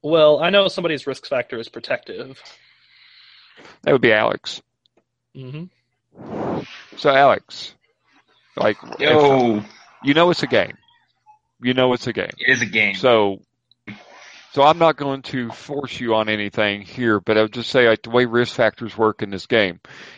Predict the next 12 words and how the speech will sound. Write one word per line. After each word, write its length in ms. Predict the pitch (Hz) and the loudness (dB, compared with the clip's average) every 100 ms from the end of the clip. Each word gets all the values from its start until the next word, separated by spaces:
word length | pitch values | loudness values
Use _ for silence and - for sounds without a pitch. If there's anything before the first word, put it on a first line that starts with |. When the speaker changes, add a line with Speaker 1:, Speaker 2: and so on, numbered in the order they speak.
| - | -8
Speaker 2:
is 460 | 113 107 95 87 - | 0 2 0 -2 0
that 300 | 101 90 90 104 | 2 2 0 -4
if 280 | 104 - | -6 -4
you 380 | 120 127 131 127 | -2 2 2 0
go 280 | - 117 107 | 0 2 2
against 520 | 95 123 143 131 - | 0 -2 -2 -2 -4
a 80 | 104 | -2
risk 320 | 98 104 - | 0 -2 -2
factor 400 | 120 104 - 104 | 0 0 -2 -10
that 160 | 98 98 | -8 -6
I 140 | 98 | -6
invoke, 560 | 92 90 107 95 - | -6 0 0 0 -8